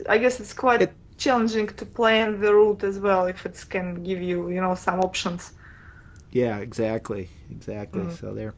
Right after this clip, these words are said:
Speaker 1: Well, Russian,
Speaker 2: Um,
Speaker 1: mm-hmm. Russian was
Speaker 2: Go ahead.
Speaker 1: uh, hard, uh, because it wasn't that hilly. It was actually rel-, well, it wasn't flat, but it wasn't,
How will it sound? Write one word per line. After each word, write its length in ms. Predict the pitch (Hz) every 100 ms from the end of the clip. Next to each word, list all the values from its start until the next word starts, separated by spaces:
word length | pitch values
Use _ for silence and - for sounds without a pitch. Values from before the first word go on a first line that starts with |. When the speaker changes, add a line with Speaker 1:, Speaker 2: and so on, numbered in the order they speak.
| -
Speaker 1:
Well, 260 | 247 247 -
Russian, 320 | 277 453 - 151
Speaker 2:
Um, 280 | 160 147 - - - 202
Speaker 1:
mm-hmm. 420 | 226 277 - 214
Russian 440 | 277 - 294 262
was 140 | 247 247
Speaker 2:
Go 60 |
ahead. 260 | 208 185 165 -
Speaker 1:
uh, 120 | 214 - - -
hard, 520 | - 240 220 214 208 - - - - - - - 202
uh, 540 | 202 196 196 196 190
because 360 | 190 202 220 220
it 120 | 202
wasn't 520 | 240 240 220 208 - -
that 200 | 220 214
hilly. 520 | - - 277 233 208
It 120 | 226 233
was 200 | 226 220
actually 400 | 214 - 196 -
rel-, 280 | 214 208 208
well, 160 | 208 190
it 100 | 294
wasn't 260 | 311 208
flat, 520 | - 220 220 202 190 180
but 120 | 190
it 120 | 196
wasn't, 580 | 226 220 220 208 190